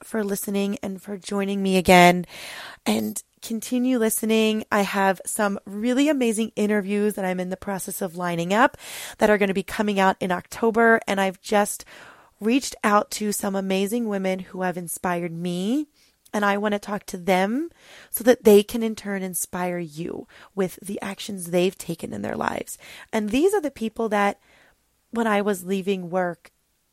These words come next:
I started to turn to. Many of them are the women I started to turn to and say, "Hey,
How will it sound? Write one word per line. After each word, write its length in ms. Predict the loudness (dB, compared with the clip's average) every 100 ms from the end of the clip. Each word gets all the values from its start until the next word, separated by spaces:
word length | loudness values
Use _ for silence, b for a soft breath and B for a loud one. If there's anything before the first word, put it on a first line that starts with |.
| -8
I 200 | -4 -4
started 360 | -4 -4 -4 -4
to 80 |
turn 360 | -10 -10 -10 -10
to. 320 | -10 -12 -12 -14 -10
Many 320 | -4 0 0
of 80 | -2
them 180 | -4
are 60 | -6
the 120 | -6
women 260 | -6 -6 -6
I 80 | -10
started 320 | -10 -10 -10
to 80 | -12
turn 280 | -10 -10 -10
to 200 | -8 -6
and 160 | -6
say, 300 | -4 -4 -4 -8 B B B
"Hey, 420 | -8 -4 -4 -6